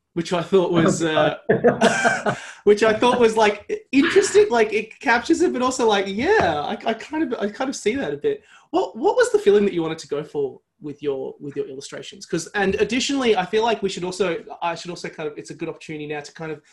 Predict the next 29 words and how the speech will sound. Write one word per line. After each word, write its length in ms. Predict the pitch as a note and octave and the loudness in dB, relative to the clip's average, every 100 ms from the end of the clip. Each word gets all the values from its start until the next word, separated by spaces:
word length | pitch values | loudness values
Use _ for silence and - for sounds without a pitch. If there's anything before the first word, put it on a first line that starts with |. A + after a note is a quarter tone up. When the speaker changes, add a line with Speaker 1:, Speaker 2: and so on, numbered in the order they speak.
| _ _ _ _ _ _ _ | _ _ _ _ _ _ _
Speaker 1:
can 120 | - C4 | -4 -2
you 80 | |
explain 420 | F#4 - A3 G#3+ G#3+ | -2 -2 0 2 2
how 160 | G#3 | 0
difficult 540 | E3 E3+ E3+ G#3 E3+ D#3+ | -4 -6 -6 -6 -4 -4
it 100 | D#3 | -6
is 180 | D3+ D3 | -8 -8
on 140 | C#3+ | -10
top 240 | C#3+ C#3+ | -12 -12
of 100 | D#3+ F3 | -12 -6
that 360 | G3 F#3+ - | -6 -6 -12
for, 380 | _ D#3+ D3+ D3 - D#3+ | _ -4 -2 -2 -8 -10
for 240 | D3+ D3 | -8 -8
graphic 480 | - D#3 D#3+ - E3 | -10 -8 -6 -8 -14
novelists 720 | D3 D3 C#3+ C#3+ - - - | -12 -12 -12 -12 -14 -20 -18
to 80 | D3+ | -18
kind 260 | - D#3+ C#3+ | -12 -10 -10
of 120 | C#3 | -10
strike 720 | - - D#3+ E3 E3+ E3+ _ | -14 -14 -10 -6 -6 -8 _
that 300 | D3+ C#3+ - _ _ _ _ _ _ _ - | -8 -8 -10 _ _ _ _ _ _ _ -6
balance 540 | D3+ D#3+ C#3+ - - | -6 -6 -10 -12 -18
between 720 | - C#3+ - D#3+ D3+ D3 C#3+ D3 _ _ _ | -16 -18 -14 -10 -10 -10 -14 -18 _ _ _
words 600 | D3 D3 D3 D3 - - _ _ _ _ _ | -6 -4 -4 -8 -18 -20 _ _ _ _ _
and 80 | D3+ | -8
illustrations 720 | D3 D3 - C#3+ C#3+ C#3 C3+ | -6 -6 -6 -8 -8 -14 -16
as 280 | - C#3 C3 | -14 -12 -12
a 80 | C#3 | -18
combined 520 | - C#3+ C3+ C3+ C#3 C#3 | -18 -16 -12 -12 -12 -14
storytelling 720 | - C3+ C#3 C#3+ C3+ C3 | -12 -12 -12 -14 -16 -16